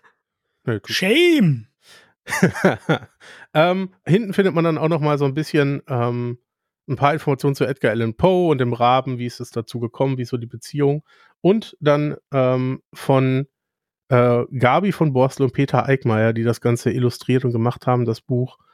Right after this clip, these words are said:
Speaker 1: ähm, ein paar Hintergrundinformationen und man erfährt auch, welcher Rabe das Vorbild für den Raben in dem Buch war, denn diesen Raben gibt es wirklich.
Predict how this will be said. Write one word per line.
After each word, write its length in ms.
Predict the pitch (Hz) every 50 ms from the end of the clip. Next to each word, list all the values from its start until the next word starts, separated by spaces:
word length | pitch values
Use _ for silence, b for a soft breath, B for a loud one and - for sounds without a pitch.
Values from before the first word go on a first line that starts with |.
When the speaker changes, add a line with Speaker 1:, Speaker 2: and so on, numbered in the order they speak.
| _ _ _ _ _ _ -
Speaker 1:
ähm, 280 | 120 113 113 117 117
ein 40 | 127
paar 160 | - 131 123
Hintergrundinformationen 920 | 117 123 139 - 139 123 127 127 127 117 - 143 127 117 - - 127 127 131
und 100 | 123 117
man 100 | 117 117
erfährt 320 | 117 - - 131 127 -
auch, 180 | 113 120 104 113
welcher 280 | 117 120 120 - 110
Rabe 480 | 101 - 113 107 110 110 117 110 107 - _ _ _ _ -
das 140 | 117 -
Vorbild 460 | - - - 160 156 123 113 117 110 -
für 120 | - 113
den 160 | 110 110 110
Raben 280 | 107 110 110 113 113 113
in 40 | 107
dem 120 | 110 107
Buch 200 | 107 131 143 -
war, 100 | - 120
denn 260 | 110 107 104 107 110 B B B B B B -
diesen 200 | 135 120 123 117
Raben 320 | 117 113 123 - 127 117
gibt 180 | 117 113 - -
es 140 | 107 -
wirklich. 500 | - 113 117 - - 120 117 151 - -